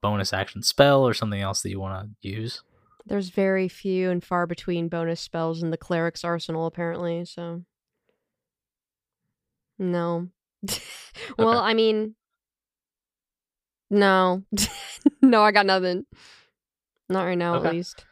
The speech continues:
Speaker 2: What I wanna do is Zone of Truth, but I, I can't do that yet, so.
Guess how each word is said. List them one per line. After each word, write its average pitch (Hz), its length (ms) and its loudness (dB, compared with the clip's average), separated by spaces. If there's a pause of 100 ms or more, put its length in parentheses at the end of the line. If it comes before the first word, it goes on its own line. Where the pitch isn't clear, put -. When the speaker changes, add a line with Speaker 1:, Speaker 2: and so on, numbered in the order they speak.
(220)
Speaker 2:
What 214 140 4
I 226 100 6
wanna 233 300 6
do 196 240 4
is 185 100 2
Zone 180 180 2
of 170 100 -4
Truth, 170 300 -4
but 156 80 -4
I, - 140 -6
I - 40 -10
can't - 260 -10
do - 100 -10
that - 160 -8
yet, - 220 -10
so. - 280 -14